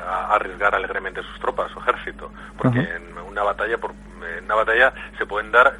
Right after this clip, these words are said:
Speaker 1: mil, mil, em, circunstancias que te pueden conducir a la derrota, ¿no? Entonces, a no ser que tengan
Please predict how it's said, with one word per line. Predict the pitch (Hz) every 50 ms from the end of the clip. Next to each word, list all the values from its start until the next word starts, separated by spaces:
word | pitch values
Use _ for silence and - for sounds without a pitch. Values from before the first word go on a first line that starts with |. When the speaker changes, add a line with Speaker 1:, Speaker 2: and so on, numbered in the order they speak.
| 104 98 101
Speaker 1:
mil, | 107 113 117 120 113 104 101 101
mil, | 101 104 110 113 117 117 113 110
em, | 107 107 101 101 98 95 92 90 90 92 - - - - - - - - -
circunstancias | - - - 107 - - - 123 127 - - 131 135 156 165 - - - - - - - -
que | - 113
te | - -
pueden | 104 104 104
conducir | 110 117 120 107 - 131 117
a |
la | 98 90 87
derrota, | 87 85 107 127 - - 80
¿no? | 82 110 143 - - - - - -
Entonces, | 107 - 135 - - -
a | 113 110
no | 117 139 143
ser | - 254 - -
que | 143
tengan | - - 139 139 131 123 120 117 117